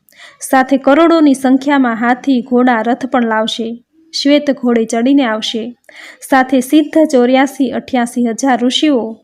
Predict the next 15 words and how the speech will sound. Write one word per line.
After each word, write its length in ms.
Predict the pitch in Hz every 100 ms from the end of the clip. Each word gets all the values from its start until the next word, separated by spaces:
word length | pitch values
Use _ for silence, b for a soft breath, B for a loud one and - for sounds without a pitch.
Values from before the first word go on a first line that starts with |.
| _
નવનાથ 600 | 240 240 233 247 277 285
સાથે 380 | 240 - 233 240
નીકળશે. 680 | 226 220 226 220 226 240 240 _ B B B -
સ્થળનો 480 | - 285 330 349
નિર્દેશ 420 | 269 240 247 247 -
કરતા 300 | 233 233 226
જણાવે 440 | 240 240 269 285
છે 400 | 285 269 226 - b b -
કે 120 | 247
ચિત્તોડ, 580 | 254 262 269 311 311 311
ચંવરી 680 | - 254 247 277 311 247 254 -
અને 180 | 247 233
દિલ્હીમાં 540 | 226 269 294 262 220
છાવણી 420 | 226 247 247 277
નાખશે. 560 | 240 226 - 240 226 240